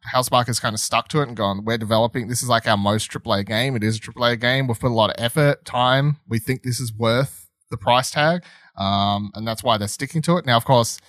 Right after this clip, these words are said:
I feel like if this was last generation, people would have been like, "Cool, you're selling it at ninety-nine ninety-nine or whatever Australian R R P is." And everyone would be like, "Cool, no, that's exciting." But of course, the, the price increase now means this is a hundred twenty-five dollar Australian game. And I feel like that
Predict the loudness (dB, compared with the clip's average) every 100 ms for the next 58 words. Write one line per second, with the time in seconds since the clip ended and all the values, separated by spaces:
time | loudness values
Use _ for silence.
0 | -20 _ -4 2 2 2 -4 -4 -4 -2
1 | 2 2 0 0 0 -2 -4 -6 -4 -4
2 | -2 -2 -2 -4 -2 -2 -2 0 0 2
3 | 0 2 2 2 2 2 2 2 0 2
4 | 4 4 4 2 2 0 2 0 -2 0
5 | 2 0 0 0 0 0 0 0 -6 -20
6 | -20 _ -4 0 2 2 0 4 6 6
7 | 4 -4 -6 -14 -12 -10 -8 2 6 6
8 | 6 -2 -14 _ -6 2 4 4 2 -4
9 | -6 -8 4 4 4 0 -2 0 -2 -2
10 | -2 -4 -6 -6 -2 0 0 0 0 0
11 | 0 0 0 -2 -6 _ -10 -2 0 0
12 | -2 -6 -8 -10 -14 _ -4 0 2 4
13 | 2 2 0 -2 -4